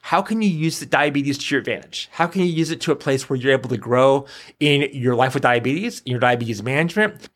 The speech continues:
but also as a person? Also in a way that's gonna help you to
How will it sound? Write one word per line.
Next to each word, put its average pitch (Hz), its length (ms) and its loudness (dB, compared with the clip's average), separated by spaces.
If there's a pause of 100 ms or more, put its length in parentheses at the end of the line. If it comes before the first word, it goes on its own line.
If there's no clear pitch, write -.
(100)
but 175 120 2
also 185 600 4
as - 160 2
a 202 60 2
person? - 560 -4 (440)
Also 190 540 2
in 160 180 0
a 147 100 6
way 135 320 2
that's 131 200 -2
gonna 135 140 0
help 156 420 -2
you 147 140 -2
to 131 480 -2